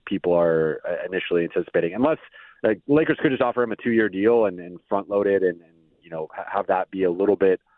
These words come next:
of a higher figure to kinda save face for him and, um, just align him on the timeline with LeBron and A D. But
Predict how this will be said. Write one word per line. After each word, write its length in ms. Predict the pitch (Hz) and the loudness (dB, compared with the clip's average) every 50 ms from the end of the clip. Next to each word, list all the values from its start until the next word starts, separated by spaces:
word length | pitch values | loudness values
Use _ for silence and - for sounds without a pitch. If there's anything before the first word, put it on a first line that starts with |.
| _ _ _ - - | _ _ _ -8 -6
of 80 | - | -2
a 80 | - 85 | -2 0
higher 280 | 82 98 101 98 95 - - | 0 0 0 0 0 0 -2
figure 320 | 101 95 85 95 95 92 | -2 -2 0 2 2 2
to 80 | 87 - | 0 -2
kinda 240 | - 101 95 90 - - | -4 -4 -4 -4 -4 -2
save 160 | 101 90 85 - | 0 0 0 0
face 180 | - 92 92 - - | 0 0 0 0 -2
for 100 | - 76 | -8 -4
him 320 | 85 104 104 101 101 95 | -2 0 0 0 -2 -2
and, 180 | 90 82 82 - _ _ _ _ _ _ - | -4 -8 -8 -12 _ _ _ _ _ _ -6
um, 320 | 85 85 82 78 78 76 65 | -4 -4 -4 -4 -6 -10 -8
just 140 | - 85 - - _ - - - | -8 -8 -8 -8 _ -12 -4 0
align 320 | 98 104 101 92 98 95 | 0 2 2 0 -2 -2
him 140 | 92 98 98 | -2 -2 -2
on 100 | 95 92 | 0 0
the 80 | 87 - | -2 -2
timeline 720 | - - 90 90 92 92 92 87 87 87 85 87 85 - _ - | -2 -2 -2 -2 -2 -2 -2 -2 -2 -2 -2 -4 -6 -10 _ -12
with 240 | - 101 101 98 - - | -6 0 0 0 0 0
LeBron 400 | 95 90 80 95 90 90 90 87 | -2 0 2 2 2 2 0 -2
and 80 | 87 87 | -2 0
A 120 | 87 82 | 0 2
D. 200 | 78 90 104 123 | 2 4 2 2
But 220 | 117 104 95 90 | 4 2 0 0